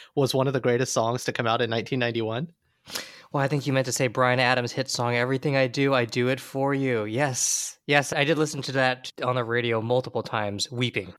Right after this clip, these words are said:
Speaker 2: <laughs>
Speaker 1: I really do think that should be the name of this podcast. Everything I Do, I Do It For You.
Speaker 2: Ah, you're making me blush.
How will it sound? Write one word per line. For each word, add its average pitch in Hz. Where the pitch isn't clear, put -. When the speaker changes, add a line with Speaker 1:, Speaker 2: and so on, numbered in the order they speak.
Speaker 2:
<laughs> -
Speaker 1:
I 208
really 262
do 170
think 156
that 131
should 131
be 120
the 107
name 107
of 101
this 101
podcast. 98
Everything 156
I 135
Do, 117
I 107
Do 110
It 110
For 107
You. 95
Speaker 2:
Ah, 113
you're -
making 123
me 95
blush. 95